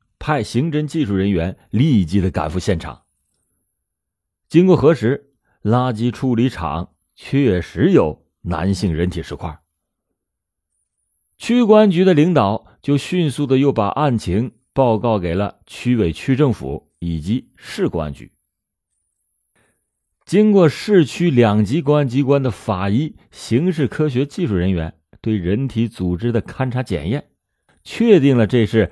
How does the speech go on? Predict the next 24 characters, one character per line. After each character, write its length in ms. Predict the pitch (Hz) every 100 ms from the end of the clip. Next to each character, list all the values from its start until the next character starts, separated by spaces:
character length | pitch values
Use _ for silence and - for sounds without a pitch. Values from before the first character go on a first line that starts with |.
| - -
人 300 | 80 117 151
体 160 | 98
腹 480 | 87 - - 233 143
部 300 | 110 127 _
至 200 | - 123
大 340 | 120 202 143 104
腿 160 | -
根 360 | 85 - 208 214
部 140 | 180
的 280 | 107 95 - _ _ -
男 200 | 80 85
性 160 | -
尸 160 | 76 80
块。 300 | - 85 - _ _ _ _ _ _ _ _ _ _ _ _ _ _ _ _ _ _ _ _ _ _ _ _ _ _ -
警 340 | 107 135 139
情 240 | 127 156 170
如 160 | 156
山， 380 | 151 151 156 _ _ _ _ _
光 280 | 113 143 147
天 220 | 131 143
化 320 | 139 156 135
日 160 | 110 85
之 140 | 98
下 320 | 95 110 80